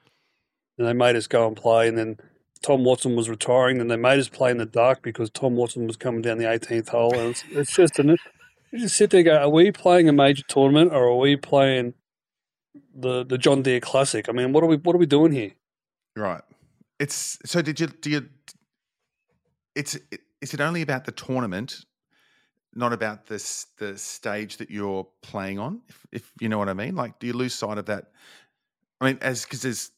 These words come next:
Speaker 2: fans, like, you know, I don't
Speaker 1: Mm.
Speaker 2: know, watch the Open and sit there going, "Nah, it's bloody, it's the best one, it's the Open," you know, like,
Speaker 1: Mm.
Speaker 2: look at 'em go. I don't sort of, I don't actually consider what, how, what your approach might be.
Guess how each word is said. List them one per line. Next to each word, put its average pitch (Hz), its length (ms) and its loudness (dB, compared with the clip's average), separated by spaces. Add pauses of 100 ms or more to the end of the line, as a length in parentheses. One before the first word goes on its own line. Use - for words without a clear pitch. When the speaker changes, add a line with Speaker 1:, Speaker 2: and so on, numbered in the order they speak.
Speaker 2:
fans, 113 560 -8
like, 110 180 -10 (200)
you 104 80 -14
know, 90 140 -6
I 110 60 -10
don't 127 200 -2
Speaker 1:
Mm. 123 60 -2
Speaker 2:
know, 92 160 -8
watch 92 260 -12
the 98 140 -4
Open 104 240 -4
and 90 80 -10
sit 98 100 -12
there 104 80 -16
going, 98 180 -12
"Nah, - 360 -14
it's - 100 -20
bloody, 139 320 -12
it's 139 140 -16
the 147 80 -12
best 151 360 -14
one, 160 280 -6
it's 147 140 -12
the 127 120 -12
Open," 143 480 -8
you 131 80 -12
know, 127 180 -12
like, 113 200 -16
Speaker 1:
Mm. 123 420 0
Speaker 2:
look 135 120 -6
at 135 60 -6
'em 120 140 -8
go. 117 280 -4
I 104 60 -4
don't 113 260 -8
sort 110 200 -12
of, 107 100 -14 (180)
I 110 80 -8
don't 110 200 -8
actually 104 240 -12
consider 107 460 -8
what, 90 240 -10
how, 98 280 -14 (120)
what 95 180 -18 (120)
your 98 200 -6
approach 87 360 -10 (180)
might 87 260 -14
be. 85 240 -16